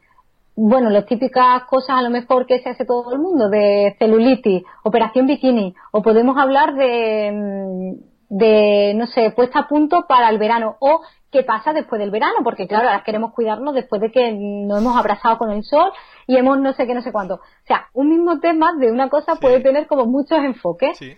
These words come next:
Speaker 1: Que llega la Navidad, pues desde Navidad, desde que empieza, no solo a lo mejor con producto, que la gente dice, "Ya, pero la Navidad es para vender producto".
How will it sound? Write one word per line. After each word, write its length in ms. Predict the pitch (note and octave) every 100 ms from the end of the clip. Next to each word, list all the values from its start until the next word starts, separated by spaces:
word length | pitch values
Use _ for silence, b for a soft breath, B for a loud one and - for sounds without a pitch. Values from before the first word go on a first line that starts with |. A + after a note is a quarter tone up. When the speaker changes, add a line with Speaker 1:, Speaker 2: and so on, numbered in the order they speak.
| _ -
Speaker 1:
Que 120 | A3
llega 180 | A#3+ C4+
la 140 | C4+
Navidad, 480 | C#4+ D#4+ F4 G3+ - _
pues 200 | F#3+ -
desde 300 | F#3+ F#3+ F#3+
Navidad, 380 | F#3+ F#3+ A3 G3+ A#3 G3
desde 220 | F#3 G3
que 60 | F#3+
empieza, 440 | F3+ A#3+ A#3+ F#3 B B _
no 120 | A3+
solo 220 | B3+ E4+ E4+
a 120 | C4+
lo 60 | A3+
mejor 280 | A3 A3+
con 140 | G#3+ G3+
producto, 420 | G3+ G3+ A3 F#3
que 80 | G3
la 80 | G3
gente 220 | G#3 F#3+
dice, 120 | F#3+
"Ya, 120 | A#3
pero 140 | C#4 A#3
la 200 | G#3 F#3+
Navidad 200 | F#3+ C4+
es 40 |
para 140 | - C4+
vender 240 | A3+ A3
producto". 480 | A3 F#3 E3+ F3